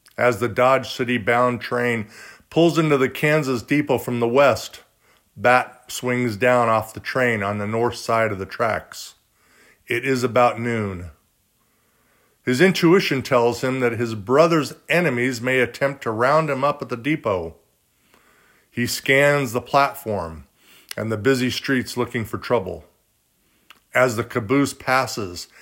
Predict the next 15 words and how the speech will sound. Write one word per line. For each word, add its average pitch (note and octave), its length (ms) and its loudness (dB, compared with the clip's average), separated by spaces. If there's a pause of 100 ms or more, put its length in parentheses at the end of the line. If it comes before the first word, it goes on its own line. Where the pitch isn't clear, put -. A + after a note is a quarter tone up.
(160)
he B2 180 -2
notices B2+ 540 2
two D3 260 0
men B2+ 280 0
on A2 100 -2
the G2+ 140 -4
opposite G#2+ 480 -2
side A#2+ 260 2
of G#2+ 60 -6
the G2 80 -8
tracks - 560 -4 (340)
walking A#2+ 460 2
towards A2+ 340 -2
the G#2 60 -8
depot. G2 560 -4